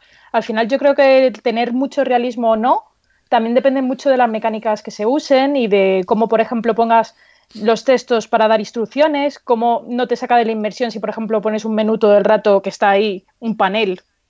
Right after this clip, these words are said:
o cosas así. Yo creo que son más importantes que luego la estética que elijas, si es realista o, o poco realista. Yo creo que al final es un conjunto de todo, no solamente visualmente.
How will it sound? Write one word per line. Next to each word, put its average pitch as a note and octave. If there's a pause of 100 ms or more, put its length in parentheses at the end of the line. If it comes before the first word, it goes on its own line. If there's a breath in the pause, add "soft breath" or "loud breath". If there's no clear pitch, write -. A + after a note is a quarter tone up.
(120)
o A3
cosas B3
así. C4+ (280 soft breath)
Yo B3
creo C#4
que D4
son D4+
más C#4+
importantes C4
que C4
luego A#3+ (160)
la A#3
estética B3
que A#3
elijas, A#3
si -
es G#3
realista A#3
o, G3
o F#3
poco G3+
realista. G3
Yo A3
creo A3
que A#3+
al B3+
final B3
es B3+
un C4
conjunto B3
de A3+
todo, G3
no G3
solamente G3 (280)
visualmente. G3